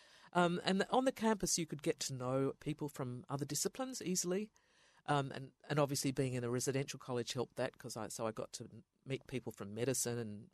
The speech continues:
and not from engineering, really, 'cause not many girls did that, but, uh, from law, from science, you know, so it was a broader scope. I think today a lot of young people are much more constrained than we were.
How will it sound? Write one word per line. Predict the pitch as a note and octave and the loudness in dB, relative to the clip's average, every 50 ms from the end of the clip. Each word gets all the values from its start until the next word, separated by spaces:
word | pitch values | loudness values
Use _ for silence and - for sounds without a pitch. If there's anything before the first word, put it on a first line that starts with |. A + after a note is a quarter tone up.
| - | -10
and | - A2+ G#2 F#2 F2+ _ - | -8 -8 -8 -10 -14 _ -4
not | C3+ D3+ - | -4 -4 -2
from | - F3+ F3 | -2 -2 -2
engineering, | E3 E3+ - F#3 E3+ F3 F3+ F3+ F3 D#3+ | 0 0 0 0 0 2 0 0 0 -2
really, | D#3+ F3 F#3+ G3+ | -2 -2 -2 -4
'cause | F#3+ - D#3 D3 - | -2 -2 -2 -2 -2
not | D#3+ - - _ | -2 -4 -2 _
many | E3 E3 D#3 D#3 | 2 4 4 4
girls | D3 F3 E3 E3 E3 D#3 | 6 6 6 6 4 2
did | - E3+ D#3 - | -2 -4 0 2
that, | D3 E3+ F3+ - _ | 0 0 0 -2 _
but, | E3+ D#3+ - - - - | -2 -2 -2 0 2 4
uh, | D3 C#3 C3+ C3+ - - - - - - _ _ | 4 4 4 0 -2 -8 -18 -20 -20 -20 _ _
from | - E3 D#3 C#3+ | 2 2 4 6
law, | C#3 C#3 C3+ C#3 C#3+ C#3+ C#3 C3+ C3+ C3+ | 8 8 10 10 8 8 8 6 6 4
from | C3+ - - D3 C#3 | 0 -2 -2 -2 0
science, | - - C3 A#2 A#2+ B2+ B2+ A#2+ A#2 - - - - | 2 4 4 4 4 4 4 2 2 0 -2 -2 -2
you | D3 B2+ | 0 0
know, | A#2 A2+ | -2 -2
so | - - C#3+ C#3+ | 0 0 0 0
it | C3+ C3 | 2 0
was | D#3 D3+ | 0 0
a | D#3 C#3+ | 0 2
broader | - D#3+ D#3+ F3 F#3 F#3+ F3 D3 C3+ C3+ - - - - - - _ _ _ | 4 6 6 8 8 6 6 4 4 2 0 -6 -16 -20 -20 -20 _ _ _
scope. | - - - - - F#3+ E3 C#3 B2 - - | 0 2 2 4 6 6 8 8 6 4 2
I | F3 F3 | -2 -2
think | - F#3+ - - _ | 0 -2 -4 -4 _
today | - - D#3 D#3 D3+ D3+ D#3+ D#3 | -4 -2 2 4 4 4 6 4
a | C#3+ | 4
lot | C3+ C3+ C3 C3 | 4 2 0 0
of | C3 | -2
young | C3 C3 B2+ B2+ B2+ | -4 -6 -6 -8 -8
people | - C3+ B2+ - A#2+ A#2 | -8 -8 -6 -6 -6 -8
are | A#2 | -6
much | A#2+ A#2+ - - - - | -8 -10 -12 -12 -8 -8
more | B2 A2+ | -8 -8
constrained | - - A#2 - - - - A#2+ A2+ B2 C3 D3 E3 E3 D#3+ - - - _ _ | -8 -10 -8 -8 -8 -2 0 2 2 2 2 0 -2 -4 -6 -8 -10 -12 _ _
than | - C#3 C3+ C3+ C3+ C3+ - - | -10 -8 -8 -8 -10 -12 -12 -4
we | C#3 D3 D3+ | 0 0 2
were. | D3 C3+ C3+ C#3 D3 F#3 C4 | 2 2 2 2 0 -2 -4